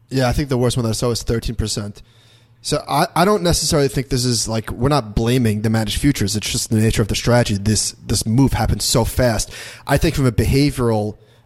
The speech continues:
point of view, it's, it's just, this was, this was tough for people that have been allocated to those funds, hoping for some crisis alpha. And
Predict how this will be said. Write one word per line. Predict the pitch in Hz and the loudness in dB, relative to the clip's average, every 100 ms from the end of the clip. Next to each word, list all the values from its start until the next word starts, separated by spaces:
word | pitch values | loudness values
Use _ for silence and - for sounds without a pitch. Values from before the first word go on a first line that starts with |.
| - | -4
point | 131 120 | 0 2
of | 113 | 2
view, | 113 110 | 2 2
it's, | 107 - | 0 -4
it's | - 117 - | -4 -2 0
just, | 123 - | 0 0
this | 131 - | -2 0
was, | 117 - | -2 -2
this | 135 | -2
was | 120 | -2
tough | - - 110 | 0 0 0
for | 123 | 0
people | - 123 110 | 0 2 2
that | 107 | 2
have | 104 - | -2 0
been | 113 107 104 - | 0 2 0 -4
allocated | 117 120 113 - 107 107 | 0 2 2 0 -2 -2
to | 117 | -2
those | 104 104 104 - - - | 0 0 0 -2 -6 -4
funds, | - 147 120 113 - - - - | 2 2 2 0 -4 -8 -12 2
hoping | 143 131 | 4 4
for | - | 2
some | 120 113 | -2 -2
crisis | - 120 - 107 | 0 0 0 -2
alpha. | 107 101 107 95 - - - - - | -2 -2 -4 -6 -10 -20 -20 -16 -4
And | 120 113 110 107 | 0 2 0 -2